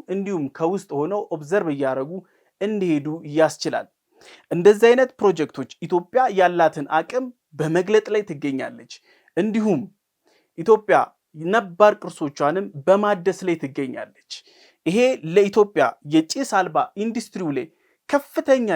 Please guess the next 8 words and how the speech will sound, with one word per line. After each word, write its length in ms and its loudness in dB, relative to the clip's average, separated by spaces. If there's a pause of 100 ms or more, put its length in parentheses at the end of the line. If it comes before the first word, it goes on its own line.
የሆነ 420 -4 (840)
አስተዋጽኦ 600 2 (240)
ያደርጋል። 540 4 (520)
እንዲሁም 400 2 (640)
ኢትዮጵያን 540 2 (220)
ምን 200 -2
ያክል 440 -4
እናቃታለን? 840 -2